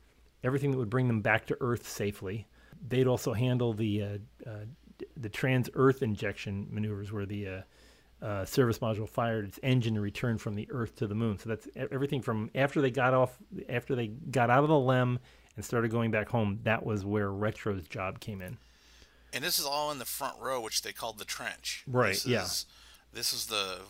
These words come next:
Speaker 2: what do they say, the deepest and the <laughs> darkest or something
Speaker 1: Yeah.
Speaker 2: like that.
Speaker 1: <laughs>
Speaker 2: You're, you're up in the, yeah, forward of the, or forward of the room, I guess, here,
Speaker 1: Yeah.
Speaker 2: so.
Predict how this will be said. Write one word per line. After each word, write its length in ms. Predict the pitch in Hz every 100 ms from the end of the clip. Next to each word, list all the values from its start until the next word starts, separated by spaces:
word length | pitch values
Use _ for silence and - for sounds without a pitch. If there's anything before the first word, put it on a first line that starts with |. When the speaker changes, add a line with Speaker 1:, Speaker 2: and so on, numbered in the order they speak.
| 107 98
Speaker 2:
what 140 | 110
do 60 | 107
they 100 | 101
say, 180 | -
the 80 | 98
deepest 460 | 95 120 - 123 -
and 80 | 107
the 40 |
<laughs> 40 |
darkest 600 | 98 107 - 160 123 -
or 60 | 127
something 200 | - 131
Speaker 1:
Yeah. 180 | 120 92 -
Speaker 2:
like 160 | 147 -
that. 280 | - 82 104
Speaker 1:
<laughs> 0 |
Speaker 2:
You're, 160 | 104 - - - -
you're 140 | 123 131
up 100 | 127
in 100 | 113
the, 140 | 110 113
yeah, 220 | 110 87 -
forward 400 | - 123 113 107
of 40 |
the, 60 | 101
or 320 | 104 104 92
forward 360 | 85 - 147 117
of 60 | 107
the 60 |
room, 240 | 101 107 95
I 100 | 85
guess, 320 | 85 71 -
here, 160 | 85 113
Speaker 1:
Yeah. 140 | 104
Speaker 2:
so. 240 | - 78